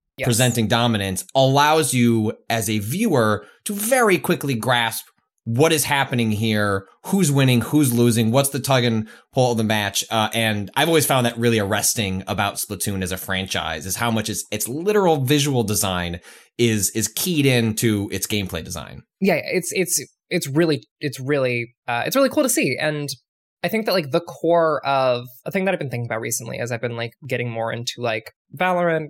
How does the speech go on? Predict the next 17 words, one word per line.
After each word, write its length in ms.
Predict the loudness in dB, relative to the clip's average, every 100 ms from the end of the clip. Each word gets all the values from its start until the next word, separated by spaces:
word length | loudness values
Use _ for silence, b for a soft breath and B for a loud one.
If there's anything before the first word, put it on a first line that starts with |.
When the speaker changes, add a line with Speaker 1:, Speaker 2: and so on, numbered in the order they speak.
| -6
Speaker 1:
and, 400 | -6 -6 -12 -12 -10
um, 460 | -8 -8 -10 -12 -16 _ -6
even, 200 | -4 -2
like, 200 | -4 -6 _ _ _ -6
uh, 140 | -4
fighting 300 | -2 -2 -2
games, 260 | -10 -8 -8 b b b -6
the 180 | -2 0
key 400 | -2 -4 -2 -2 -2 -2
to 400 | 2 2 0 -8 -14 -14 _ -6
pretty 180 | -4 -2
much 220 | -4 -8 _ _ _ _ _ _ _ _ -6
every 480 | -2 -2 -2 -2 -2
competitive 600 | -2 -2 -2 -4 -4 -4
video 300 | -4 -4 -6 -4
game 320 | -6 -6 -10 B B B
is 140 | -4